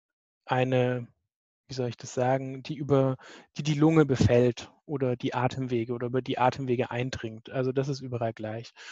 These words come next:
Und da tue ich mich dann manchmal schwer, ähm, wenn dann Leute kommen und, äh, mit, äh, Informationen, die dem entgegensprechen und ich dann immer nur sagen kann, also das, was die Virologen da sagen,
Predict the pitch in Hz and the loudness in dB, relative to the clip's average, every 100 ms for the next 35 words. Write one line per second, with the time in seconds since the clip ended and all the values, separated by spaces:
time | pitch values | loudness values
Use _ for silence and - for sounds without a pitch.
0 | - - 131 123 165 139 170 151 - 151 | -20 -10 -10 4 6 6 4 0 0 -2
1 | 147 135 131 135 123 - 131 139 143 143 | -2 -2 -4 -6 -6 0 4 6 4 0
2 | _ - - _ _ - 139 131 131 131 | _ -20 -20 _ _ 2 6 6 2 -4
3 | - _ - _ _ _ - 135 135 131 | -8 _ -20 _ _ _ -6 0 2 2
4 | 123 123 143 147 - - 143 143 139 139 | 4 4 4 2 -2 0 2 0 -2 -6
5 | 135 131 123 - - - 143 135 131 127 | -6 -6 -6 -10 -14 -8 -6 -4 -4 -6
6 | - - - - 135 - _ _ _ _ | -8 -12 -10 -10 -12 -14 _ _ _ _
7 | 165 147 147 135 - - 156 170 165 151 | -2 0 2 2 2 2 6 8 6 4
8 | 143 135 - 147 151 123 - 143 170 170 | -2 0 6 6 6 0 4 6 6 4
9 | - - 156 160 - 170 165 - - - | -2 0 4 4 2 -4 -6 -8 -18 -20
10 | _ 147 143 135 147 139 139 143 139 131 | _ -6 -6 0 0 2 0 0 2 6
11 | 135 143 143 139 139 120 143 131 143 - | 6 4 0 0 -2 -2 -2 -2 -2 -2
12 | 139 139 135 135 147 143 131 123 127 135 | -4 -2 -2 0 -2 0 2 4 4 4
13 | 151 160 160 | 4 0 -8